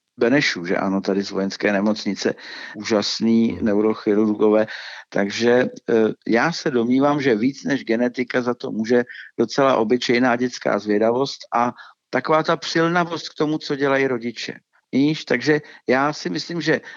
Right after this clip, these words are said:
Speaker 1: český jazyk a genetika moc mi dohromady nejdou. Promiň, že se na to dívám tak hrozně pragmaticky. Já ti naprosto rozumím, Josefe, co tím sleduješ, nebo co ti přijde jako typické pro tenhle případ. Ale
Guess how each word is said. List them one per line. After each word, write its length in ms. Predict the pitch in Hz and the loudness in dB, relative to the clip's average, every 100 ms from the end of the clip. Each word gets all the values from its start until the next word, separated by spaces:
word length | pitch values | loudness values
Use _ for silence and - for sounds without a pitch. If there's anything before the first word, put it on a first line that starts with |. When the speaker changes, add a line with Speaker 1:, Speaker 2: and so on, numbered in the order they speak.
| - | -10
Speaker 1:
český 420 | - 160 170 - 131 | 0 0 0 0 2
jazyk 400 | 139 147 127 - | 4 4 0 0
a 100 | 104 | -2
genetika 600 | 104 120 151 - 104 92 | 2 2 2 0 -2 0
moc 340 | 98 117 - 151 | 2 0 -2 -2
mi 160 | 143 | 0
dohromady 580 | 127 120 135 135 131 127 | 2 2 2 2 2 2
nejdou. 260 | 123 123 101 | 2 2 0
Promiň, 340 | - 135 143 | 2 2 2
že 120 | 139 | 0
se 140 | - 147 | -2 -4
na 100 | 127 | -2
to 140 | 139 | -2
dívám 280 | 131 131 127 | 2 2 2
tak 200 | 135 127 | -2 -2
hrozně 300 | 127 127 131 | -4 0 -2
pragmaticky. 720 | - 120 160 160 110 - - - - - | 0 -2 -2 -6 -8 -14 -14 -14 -12 -2
Já 80 | 110 | -2
ti 160 | - | 0
naprosto 520 | 131 113 131 - 135 107 - - - | 0 0 -2 0 -2 -2 -6 -10 -2
rozumím, 400 | 135 175 151 117 | 0 2 4 4
Josefe, 340 | 104 110 110 | 2 0 -4
co 140 | - | -2
tím 220 | 107 123 107 | -4 -2 -2
sleduješ, 540 | 113 107 117 123 - | 0 2 4 2 0
nebo 220 | 113 113 | -2 -2
co 240 | 107 123 113 | 0 0 0
ti 140 | 123 | -2
přijde 520 | 110 - 107 120 123 - _ - - | -6 -4 0 2 2 0 _ -20 -4
jako 400 | 117 107 - 123 | 0 0 2 0
typické 640 | 117 107 - 117 - 127 123 | 2 -2 -2 -2 0 2 2
pro 400 | 123 117 113 123 - | 2 2 2 0 -2
tenhle 280 | 117 113 113 | 0 0 0
případ. 380 | - 101 101 - | -4 -4 -4 -2
Ale 240 | 110 110 | 0 2